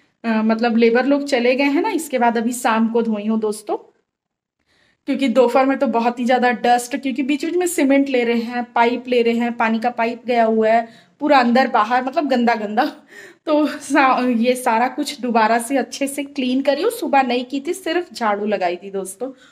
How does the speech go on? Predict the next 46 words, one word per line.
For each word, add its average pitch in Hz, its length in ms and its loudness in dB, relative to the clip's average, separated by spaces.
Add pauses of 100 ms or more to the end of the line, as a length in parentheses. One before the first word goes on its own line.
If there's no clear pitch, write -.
(180)
और 226 180 2
ये 220 100 2
देखिए, 226 320 -2
इस 269 280 -6
room 254 220 2
में 254 120 4
मैं 330 180 0 (360)
ऐसे 226 280 -2
chair 240 460 0
पे 269 160 -2
ना 359 140 -2 (180)
कपड़े 208 300 -2
डाली 185 300 -4
हुई 202 260 -14
हूँ 202 120 -14
दोस्तों, 190 400 -8 (500)
और 214 160 2
अभी 220 180 2
fan 247 320 0
off 254 220 2
की 269 120 -2
हूँ 311 120 0
क्योंकि 311 220 -4
आप 233 180 2
लोग 240 100 -10
से 277 120 -6
बात 226 320 -2
कर 277 140 0
रही 269 120 0
हूँ। 330 160 -6 (140)
इसके 247 220 -4
बाद 226 180 -2
मैं 240 140 -2
fan 220 280 -4
on 240 240 -2
कर 277 100 -4
दूँगी, 285 280 -6
तो - 580 -14
यहीं 269 320 2
पे 269 100 -2
ही 262 120 -2
सारा 233 240 0
कपड़ा 247 300 0
सूखेगा 269 500 -4
क्योंकि 285 320 -4
धू-, 254 340 0